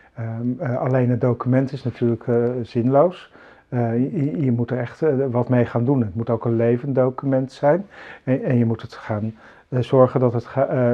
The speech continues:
dat er mensen mee aan de slag gaan en zich er bewust van zijn. Want bewustwording is bij security denk ik het allerbelangrijkste.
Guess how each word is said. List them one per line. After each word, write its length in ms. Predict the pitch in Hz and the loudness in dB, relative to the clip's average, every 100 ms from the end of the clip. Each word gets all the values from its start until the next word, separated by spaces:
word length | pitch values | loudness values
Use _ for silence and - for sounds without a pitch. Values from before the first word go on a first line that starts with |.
| 120 | 0
dat 180 | 120 117 | -2 -2
er 100 | 117 | 0
mensen 440 | 123 131 - 131 | 2 2 0 0
mee 160 | 123 120 | 2 0
aan 140 | 113 | -2
de 60 | 110 | -6
slag 400 | - 127 147 - | -2 2 2 2
gaan 260 | 156 190 - - - | 2 2 -4 -18 -4
en 120 | 131 | -4
zich 180 | 123 123 | -2 -2
er 80 | 117 | 0
bewust 440 | 120 135 - - | 2 2 0 -6
van 200 | - 110 | -8 -6
zijn. 320 | 104 104 104 - - _ | -6 -8 -8 -14 -20 _
Want 140 | 120 | -6
bewustwording 720 | 110 117 139 143 - 127 123 120 | -2 2 0 0 -2 0 2 0
is 160 | 113 | 0
bij 160 | - 113 | 0 -2
security 580 | - - 123 117 - 117 | -4 -4 -2 -2 -4 -6
denk 180 | 110 | -6
ik 100 | 110 | -6
het 120 | 113 120 | -8 -4
allerbelangrijkste. 960 | 123 117 113 107 107 104 101 - - | -2 -2 -2 -4 -6 -8 -8 -14 -20